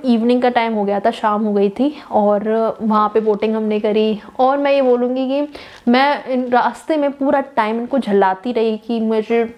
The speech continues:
तबीयत ठीक नहीं है मेरी, तो मुझे कहाँ ले जा रहे हो, ये वो, वो ये। लेकिन at the end मुझे बहुत अच्छा लगा, अ, एकदम you know माइंड जो है वो रिफ्रेश हो गया। और उसके बाद ये मुझे ले गए एक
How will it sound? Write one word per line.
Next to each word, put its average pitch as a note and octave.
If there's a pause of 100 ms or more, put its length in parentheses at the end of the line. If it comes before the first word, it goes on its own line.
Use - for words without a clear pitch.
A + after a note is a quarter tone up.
तबीयत B3+
ठीक B3+
नहीं A#3+
है A#3
मेरी, A#3
तो A#3+
मुझे A#3+
कहाँ B3
ले A#3+
जा A3
रहे A3
हो, A3
ये A3+
वो, A3
वो A3
ये। A#3+ (500)
लेकिन E4+
at G#3+
the G#3+
end C#4
मुझे C4+ (360)
बहुत F#3+
अच्छा G3+
लगा, G#3 (720)
अ, G3+
एकदम A3+
you B3
know C#4
माइंड A3+
जो B3
है A3+
वो A#3+
रिफ्रेश G#3+
हो A3
गया। G#3 (440)
और A#3
उसके A#3+
बाद G3+
ये F#3+
मुझे G3
ले G3
गए G3
एक G3